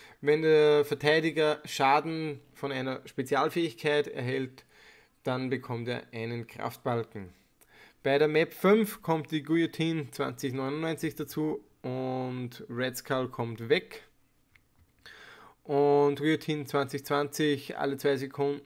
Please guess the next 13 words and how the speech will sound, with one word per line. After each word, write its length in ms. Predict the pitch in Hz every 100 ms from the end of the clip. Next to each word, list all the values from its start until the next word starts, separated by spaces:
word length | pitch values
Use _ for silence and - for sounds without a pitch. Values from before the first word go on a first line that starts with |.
| _
äh, 140 | 139 127
null 280 | 131 147
Komma 220 | 147 143 135
zwei 200 | 135 127
Sekunden, 840 | 123 - 143 147 151 139 135 123 _ - - _ -
äh, 280 | 127 127 120
wird 400 | 127 135 131 - _ -
die, 380 | 127 123 117 110 -
der 460 | 123 120 117 113 - _
Kombometer 640 | - 165 175 180 160 156 151
von 140 | 147
Guillotine 500 | 143 147 143 151 151
erhöht. 440 | 147 123 139 139